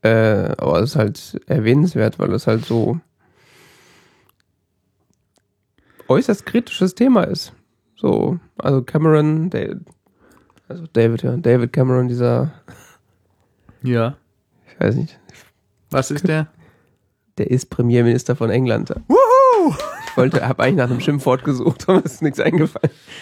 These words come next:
Speaker 2: Ja, ist halt so ein, äh,
Speaker 1: Ein Affe.
Speaker 2: Privatschulenboy.
Speaker 1: Äh, der hat sich jetzt irgendwie gegen Verschlüsselung und so ausgesprochen und hätte gerne, dass, äh, alle britischen Dienste auch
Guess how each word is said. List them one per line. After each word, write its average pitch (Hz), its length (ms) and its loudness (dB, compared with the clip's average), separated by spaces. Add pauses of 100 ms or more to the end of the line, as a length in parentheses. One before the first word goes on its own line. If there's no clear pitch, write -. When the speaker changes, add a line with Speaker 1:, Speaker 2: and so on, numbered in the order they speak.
(420)
Speaker 2:
Ja, 104 180 -2
ist - 140 -6
halt 101 180 4
so 101 240 2
ein, 98 420 0
äh, - 260 -2 (560)
Speaker 1:
Ein - 140 2
Affe. - 220 -4 (600)
Speaker 2:
Privatschulenboy. 104 1300 0 (2500)
Speaker 1:
Äh, 135 280 4
der 139 320 2
hat 135 240 -2
sich - 280 -2
jetzt - 180 -4
irgendwie 123 580 0 (140)
gegen 123 380 2
Verschlüsselung 131 640 -2
und - 160 -2
so 120 100 0
ausgesprochen 143 760 -2 (260)
und 135 160 -4
hätte 135 200 0
gerne, 120 260 2
dass, - 320 -2
äh, - 80 -4
alle 107 580 2
britischen - 460 -6
Dienste 101 420 -4
auch - 240 -6